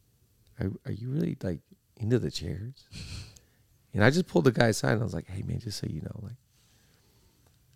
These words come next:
I don't get paid to do a lot of stuff. But one of the things, like,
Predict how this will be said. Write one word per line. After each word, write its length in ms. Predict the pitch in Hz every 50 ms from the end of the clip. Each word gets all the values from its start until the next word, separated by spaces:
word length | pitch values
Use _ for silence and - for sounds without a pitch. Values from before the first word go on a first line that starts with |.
| _ _ _
I 100 | 101 101
don't 140 | 107 107 107
get 160 | 104 101 -
paid 200 | - 82 80 -
to 40 | -
do 160 | 76 87 80
a 20 | 78
lot 200 | 73 67 64 62
of 80 | 98
stuff. 300 | - - 113 110 110 113 - _ _ _ _ _ _ _ _ _ _ _ _ _ _ _ _
But 180 | - 131 - -
one 140 | - 95 95
of 60 | 95
the 80 | 95
things, 260 | 90 - 87 87 87 -
like, 140 | - 90